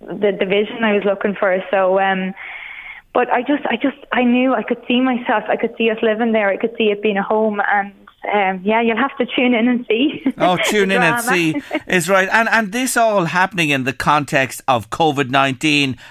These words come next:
Speaker 2: lockdowns. And is it true that really your mortgage offer was on the line because you decided to go this way?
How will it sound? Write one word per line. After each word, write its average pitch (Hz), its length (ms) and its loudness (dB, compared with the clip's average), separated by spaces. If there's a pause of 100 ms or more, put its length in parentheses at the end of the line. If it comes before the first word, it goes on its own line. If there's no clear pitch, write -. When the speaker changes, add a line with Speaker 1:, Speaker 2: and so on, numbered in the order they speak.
Speaker 2:
lockdowns. 165 720 2 (180)
And 277 160 2
is 247 100 0
it 240 140 -2
true 311 360 0
that 226 260 -4
really 220 280 -2
your 185 180 4
mortgage 202 580 2
offer 156 420 2 (160)
was 165 240 0
on 175 240 2
the 160 80 0
line 165 380 2
because 156 400 0
you 160 80 -2
decided 165 640 0
to 156 100 -2
go 123 240 0
this 95 260 -6
way? 90 340 -4